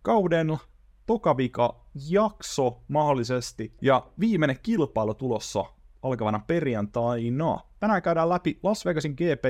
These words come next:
jälkipuintia sekä sitten Abu Dhabin ennakoita. Tässä on myös muitakin aika mielenkiintoisia ja maukkaita uutisia tullut viime päivinä, niin katsotaan niitä myöskin läpi. Mut aloitetaan, Krisu, tuosta Las Vegasista suoraan.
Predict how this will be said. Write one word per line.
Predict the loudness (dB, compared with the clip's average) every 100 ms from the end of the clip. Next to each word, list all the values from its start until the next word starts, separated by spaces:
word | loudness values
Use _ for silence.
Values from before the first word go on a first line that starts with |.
| 0
jälkipuintia | -2 -4 -6 -2 -2 -2 -4 -2 -4 -6
sekä | -4 -2 0
sitten | -2 -6 -2 -2 0
Abu | -2 0
Dhabin | 0 0 -2 -2
ennakoita. | -2 0 0 -4 -2 -2 0 -2 -4 -2 -2 -4 -12 -20 -20 -4
Tässä | -2 0
on | 0
myös | 0
muitakin | 0 0 -2 -2 -2 0
aika | 0 0 0 -4 -10 -4
mielenkiintoisia | 0 0 0 -2 -2 0 0
ja | -2
maukkaita | -2 -4 -4 -4
uutisia | -4 -6 -4 -6
tullut | -2 -2 -2 -2
viime | -2 -2
päivinä, | -2 0 0 -2
niin | -6 -6
katsotaan | -8 -4 -4 -2
niitä | -2 0
myöskin | 0 -2 -4 -4 -2
läpi. | -2 -2 -6
Mut | -8 -12 -8 0
aloitetaan, | 2 2 0
Krisu, | -2 -4
tuosta | -2 -2
Las | -2
Vegasista | -2 -2 -4 -8
suoraan. | -4 0 0 2 0